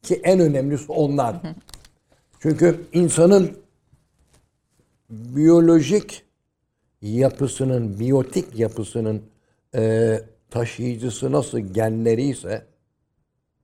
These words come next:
Speaker 1: genleri susturduğunuzda,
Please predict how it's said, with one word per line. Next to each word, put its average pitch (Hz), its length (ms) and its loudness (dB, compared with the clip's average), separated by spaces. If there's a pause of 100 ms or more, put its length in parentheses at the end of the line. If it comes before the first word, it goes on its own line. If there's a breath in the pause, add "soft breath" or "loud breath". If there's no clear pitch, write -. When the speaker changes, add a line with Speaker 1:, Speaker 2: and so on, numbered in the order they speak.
(1040)
Speaker 1:
genleri 117 600 -2
susturduğunuzda, 117 1200 -4